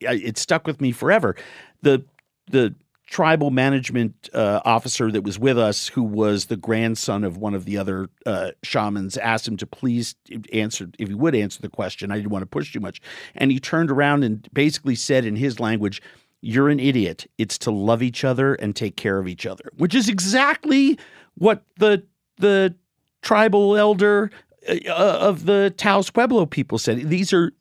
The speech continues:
these are spiritual truths that go back to the very beginning of time of how we're supposed to treat each other and our planet. And I have yet to learn any of that from a book. I've yet to learn any of that from,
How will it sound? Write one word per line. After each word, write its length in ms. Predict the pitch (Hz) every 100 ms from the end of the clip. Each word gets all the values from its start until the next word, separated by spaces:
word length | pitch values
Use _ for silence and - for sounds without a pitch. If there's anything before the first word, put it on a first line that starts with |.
| -
these 200 | 196 208
are 100 | 185
spiritual 600 | 151 - 180 226 269 220 208
truths 460 | - 165 120 - - - -
that 160 | 135 135
go 160 | 147
back 400 | 113 139 139 175
to 80 | -
the 120 | 135
very 260 | 107 127 190
beginning 480 | 160 131 147 143 135
of 120 | 117
time 480 | - 160 147 107 110
of 140 | 104
how 220 | - 147
we're 120 | 175 180
supposed 280 | - 147 -
to 80 |
treat 300 | 113 - 147
each 180 | 101 -
other 280 | - 165 175
and 200 | - 127
our 140 | 123
planet. 520 | 117 - 160 131 101 85 - - _ _ _ _ -
And 160 | 151 135 _ _ _ -
I 140 | 175
have 260 | 160 117 120
yet 460 | 104 127 214 220
to 120 | -
learn 520 | 160 139 151 160 160 -
any 240 | 127 147 208
of 80 | 170
that 200 | 175 175
from 180 | 180 170
a 60 |
book. 340 | 127 107 - - _ - - -
I've 180 | 123 117
yet 200 | 151 156
to 100 | 151
learn 300 | 135 131 139 -
any 280 | 127 180 208
of 140 | 151
that 340 | 160 156 160
from, 380 | - - 120 123